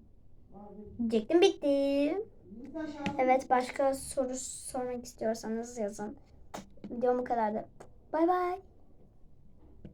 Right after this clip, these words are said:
Bay. Bay bay. Bay bay. Bay bay.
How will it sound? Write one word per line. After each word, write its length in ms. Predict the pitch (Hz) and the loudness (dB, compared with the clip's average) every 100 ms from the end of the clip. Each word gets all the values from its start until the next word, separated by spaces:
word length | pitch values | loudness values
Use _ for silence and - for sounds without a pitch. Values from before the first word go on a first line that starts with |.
| - - - - - - - - - - - - - - - - - - - - - - - - - - - | -20 -20 -20 -20 -20 -20 -20 -20 -20 -20 -20 -20 -20 -20 -20 -20 -18 -16 -16 -20 -20 -20 -20 -20 -20 -20 -8
Bay. 160 | 262 247 302 - - - - - - - - - - - - - 269 | -6 -6 -12 -18 -20 -20 -20 -20 -20 -20 -20 -20 -20 -20 -20 -8 -4
Bay 100 | 233 | -4
bay. 120 | 220 - - - - - - - - - - - - - - - | -6 -16 -20 -20 -20 -20 -20 -20 -20 -20 -20 -20 -20 -20 -6 6
Bay 160 | 370 392 | 8 10
bay. 320 | 392 370 392 - - - - - - - - - - | 10 8 4 -2 -18 -20 -20 -20 -20 -20 -20 -20 -12
Bay 140 | 247 | -12
bay. 80 | - | -12